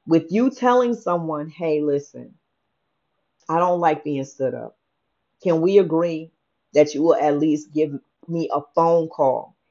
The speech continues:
if you have to cancel? And if you have to cancel, can you give me a couple of hours notice so I can plan something differently?" Unless it's an emergency.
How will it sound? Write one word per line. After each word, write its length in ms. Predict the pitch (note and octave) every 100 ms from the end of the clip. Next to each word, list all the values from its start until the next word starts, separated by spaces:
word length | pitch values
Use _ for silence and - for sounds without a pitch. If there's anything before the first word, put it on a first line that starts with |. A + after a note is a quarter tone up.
| _ -
if 240 | F3 F3
you 160 | D#3 F3
have 220 | C#3 -
to 80 | C#3
cancel? 600 | - D#3 C#3+ - A2+ - _ _ _ _ _
And 140 | D#3 D3+
if 160 | D#3+
you 140 | F3+ F#3+
have 240 | D#3 D3+
to 80 | C#3+
cancel, 760 | - G3 F3+ E3+ - C3+ B2+ _ _ -
can 200 | F3 D#3+
you 80 | F3
give 260 | D3+ E3
me 220 | D#3 D#3 D3+
a 80 |
couple 340 | D3+ D#3+ D#3 D#3
of 80 | -
hours 420 | D3 C#3+ C#3 C3+
notice 400 | D3 D3+ C3 B2
so 180 | - C3+ -
I 160 | D3+
can 180 | D3 D3
plan 400 | - D3+ C#3+ C#3
something 520 | - C3 C3+ C3+ B2+
differently?" 600 | C#3 C#3+ - B2 - - _ _ _ _ _ _ -
Unless 840 | E3+ D#3+ D#3+ E3 G3+ G#3+ G#3+ -
it's 200 | E3 D3+
an 60 | D3+
emergency. 640 | D3 C#3 B2 A2+ A#2 -